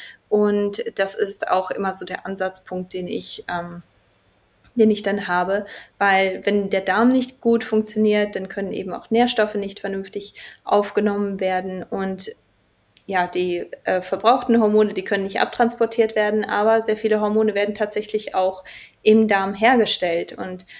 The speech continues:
das ist natürlich, kann zu großen Problemen führen, gerade was die Haut angeht. Ähm, ja, du hast nach Tipps gefragt.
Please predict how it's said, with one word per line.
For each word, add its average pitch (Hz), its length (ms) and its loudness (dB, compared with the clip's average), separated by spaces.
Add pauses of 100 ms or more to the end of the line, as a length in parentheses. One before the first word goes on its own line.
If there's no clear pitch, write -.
(180)
das 190 160 -4
ist - 140 -6
natürlich, 196 640 -2 (120)
kann 226 300 4
zu 233 220 -2
großen 202 360 -2
Problemen 190 460 -4
führen, 185 460 -4
gerade 175 260 -2
was 180 140 -6
die - 180 -8
Haut 175 280 -2
angeht. 180 600 -6 (1600)
Ähm, 196 480 0
ja, 208 240 2
du 196 260 -6
hast 202 180 -2
nach 208 140 2
Tipps 247 320 2
gefragt. 196 640 -2